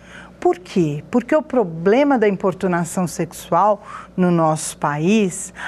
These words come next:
a palavra não para um homem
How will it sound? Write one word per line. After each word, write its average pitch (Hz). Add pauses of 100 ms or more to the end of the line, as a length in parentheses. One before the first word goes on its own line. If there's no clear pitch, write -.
(100)
a 233
palavra 185
não 175 (1080)
para 185
um 160
homem 175